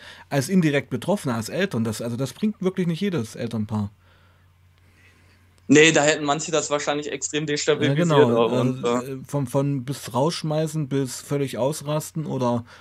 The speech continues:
Speaker 1: überhaupt nicht interessieren, ist da ja alles möglich.
Speaker 2: Ja,
Speaker 1: Ja.
Speaker 2: ja.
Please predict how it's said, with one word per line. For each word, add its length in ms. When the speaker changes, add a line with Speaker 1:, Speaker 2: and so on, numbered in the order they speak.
Speaker 1:
überhaupt 460
nicht 140
interessieren, 500
ist 160
da 80
ja 120
alles 240
möglich. 480
Speaker 2:
Ja, 360
Speaker 1:
Ja. 0
Speaker 2:
ja. 440